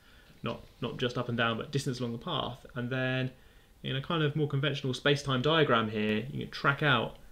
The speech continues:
how that monk's journey evolves, so that even if he's going slow and fast at different points on the journey,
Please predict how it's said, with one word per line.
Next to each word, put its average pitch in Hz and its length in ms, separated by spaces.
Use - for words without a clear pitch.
how 62 200
that 60 300
monk's 60 400
journey 127 560
evolves, 120 760
so 123 180
that 127 80
even 180 200
if 190 60
he's 185 140
going 170 180
slow 165 420
and 147 120
fast 156 360
at - 100
different - 280
points - 220
on 123 120
the 135 60
journey, 139 540